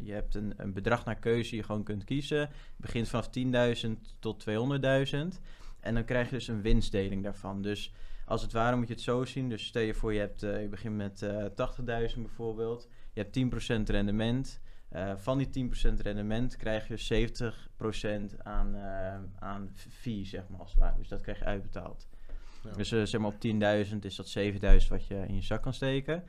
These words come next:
Speaker 2: Dat is de, de
Speaker 1: Exclusief de
Speaker 2: makkelijke,
Speaker 1: belastingen.
Speaker 2: legale manier om gefinancierd te worden als trader.
Speaker 1: Ja. En daardoor moet je wel dus twee challenges door. En die twee challenges dus zijn vooral echt gewoon demo trading. Je gaat natuurlijk niet met extern kapitaal direct traden als, eh, ja, als je jezelf nog niet hebt bewezen. Dat is ook logisch.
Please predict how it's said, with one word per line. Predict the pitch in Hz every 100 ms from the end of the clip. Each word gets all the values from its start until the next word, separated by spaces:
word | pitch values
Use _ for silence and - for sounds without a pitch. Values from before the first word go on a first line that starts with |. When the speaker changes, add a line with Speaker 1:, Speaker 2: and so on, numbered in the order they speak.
| -
Speaker 2:
Dat | 87
is | -
de, | -
de | 92
Speaker 1:
Exclusief | 90 104 98
de | 104
Speaker 2:
makkelijke, | 107 104 101
Speaker 1:
belastingen. | 101 92 107 120
Speaker 2:
legale | 135 107 107 104
manier | 104 107 107 104
om | 107
gefinancierd | 101 101 123 113 101 143 151 139
te |
worden | 120 98 87
als | -
trader. | 147 160 131
Speaker 1:
Ja. | 139 160 - - - - - -
En | - 120
daardoor | 123 139
moet | 139
je | 131
wel | 139
dus | 143
twee | - 135 120
challenges | - 135 170 160 151
door. | 147 156 175
En | - 113
die | 113
twee | 117 117
challenges | 113 123 139 135 110
dus | - 107
zijn | 110 107
vooral | - 113 113 113 -
echt | - -
gewoon | 113 104
demo | 101 123 131
trading. | 131 123 123 127 123
Je | 107
gaat | 107
natuurlijk | 107 - 107 104
niet | 113
met | 117 107 - - -
extern | 95 - 113 -
kapitaal | 113 110 - 107
direct | 104 104 98 -
traden | 110 107 104 98
als, | 104 104 -
eh, | 104 101 101 98 98
ja, | 104 107
als | 101
je | 113 107
jezelf | 107 107 107 104
nog | 110
niet | 107
hebt | 101 95
bewezen. | 101 104 131 - 127
Dat |
is | 113 -
ook | -
logisch. | 104 110 113 127 -